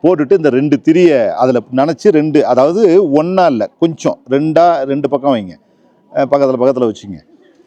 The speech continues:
வச்சு ஏத்தி விட்டுடுங்க. எதை? அதை ஏத்துனீங்கன்னா விளக்கு எரியும். இப்படி தொடர்ந்து பண்ணிக்கிட்டு வந்து நல்லா வேண்டிக்கணும், உங்களுக்கு என்ன தேவையோ அதை வேண்டிங்க. அதாவது, அதிகார சம்பந்தமான பலம் வேண்டிட்டு வந்தீங்கன்னா, உங்களுக்கு நல்ல பலத்தை கொடுக்கும். இதுவே நமக்கு தேவையான பலம் கொடுக்கும்.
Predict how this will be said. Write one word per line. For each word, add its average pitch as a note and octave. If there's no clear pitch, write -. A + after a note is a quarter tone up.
வச்சு C#3
ஏத்தி C3
விட்டுடுங்க. G2
எதை? C3
அதை A#2
ஏத்துனீங்கன்னா C#3
விளக்கு A2
எரியும். F#2+
இப்படி A2+
தொடர்ந்து C#3
பண்ணிக்கிட்டு B2
வந்து A#2+
நல்லா F3
வேண்டிக்கணும், E3
உங்களுக்கு A#2+
என்ன B2
தேவையோ A2+
அதை G#2+
வேண்டிங்க. G2
அதாவது, A#2
அதிகார C#3+
சம்பந்தமான A2
பலம் F#2+
வேண்டிட்டு C3
வந்தீங்கன்னா, A2+
உங்களுக்கு C3+
நல்ல A2
பலத்தை A2
கொடுக்கும். F#2
இதுவே D3+
நமக்கு B2+
தேவையான B2+
பலம் G#2
கொடுக்கும். F#2